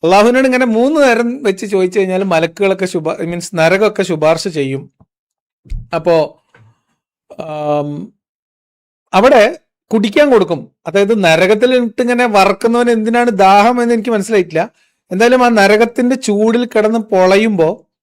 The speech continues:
ആളുകൾ ദാഹിച്ചിട്ട് തൊണ്ടയൊക്കെ വറ്റി വരണ്ട് ദാഹജലത്തിനായിട്ട് ഇങ്ങനെ കേഴും.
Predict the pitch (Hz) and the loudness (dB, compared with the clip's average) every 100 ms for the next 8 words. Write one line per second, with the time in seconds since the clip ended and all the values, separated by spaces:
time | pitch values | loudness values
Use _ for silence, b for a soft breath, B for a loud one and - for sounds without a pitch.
0 | _ _ _ 160 175 202 220 190 175 180 | _ _ _ -2 2 4 2 4 4 4
1 | 196 208 185 220 208 - 165 170 202 214 | 0 -2 -2 -6 -4 -6 -6 -4 -2 0
2 | 214 202 170 - 202 180 175 175 175 180 | 0 -2 -2 -4 -4 -2 -4 -6 -4 -4
3 | 180 b b _ - 165 196 214 233 214 | -6 b b _ -4 0 0 0 0 0
4 | 208 208 196 190 175 175 170 160 160 147 | 0 -2 -2 -2 -4 -6 -8 -8 -6 -6
5 | 143 143 | -6 -10